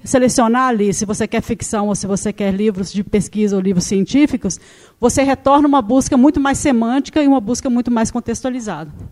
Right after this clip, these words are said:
né? Isso é muito legal. Fora a tentativa do Google de ensinar os robôs dele a pensar como seres humanos na hora de fazer a busca aí, que é o também que a gente chama de internet semântica. E acho que é por último aqui, gente, os long reads.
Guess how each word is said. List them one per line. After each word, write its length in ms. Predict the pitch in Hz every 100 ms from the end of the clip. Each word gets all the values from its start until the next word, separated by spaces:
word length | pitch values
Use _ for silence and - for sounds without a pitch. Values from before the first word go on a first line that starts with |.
| _
né? 200 | 196 208
Isso 240 | 190 196 233
é 80 | 220
muito 200 | 220 240
legal. 300 | 240 175 156 - - _
Fora 220 | - 254
a 40 | 262
tentativa 600 | 277 277 269 240 233 254
do 200 | 240 262
Google 340 | 202 233 247
de 100 | 233
ensinar 640 | 262 - 302 247 202 226 - _ _ -
os 140 | 208
robôs 400 | 262 262 185 220
dele 320 | 190 208 226
a 60 | 254
pensar 480 | 294 285 - 233 226
como 220 | 247 247
seres 320 | - 233 226
humanos 360 | 240 202 214 220
na 100 | 220
hora 160 | 214
de 80 | 220
fazer 280 | 262 233 240
a 60 | 247
busca 360 | 202 214 -
aí, 200 | 196 196 - _ _
que 80 | -
é 40 | 208
o 20 |
também 260 | 214 214
que 100 | 196
a 40 | 208
gente 160 | 208
chama 320 | - 202 202 190
de 440 | 214 214 196 147
internet 440 | 190 208 214 202 -
semântica. 600 | 233 220 143 147 - - - - - - - - _ _ _ _
E 140 | 277 330
acho 180 | 294 -
que 60 |
é 40 | 269
por 200 | 277 233
último 300 | 233 233 220
aqui, 260 | 302 302
gente, 380 | 208 180 170 - _ _ _ _ _ _ _ _ _ _
os 160 | 285 262
long 160 | 285 294
reads. 580 | 247 226 196 156 -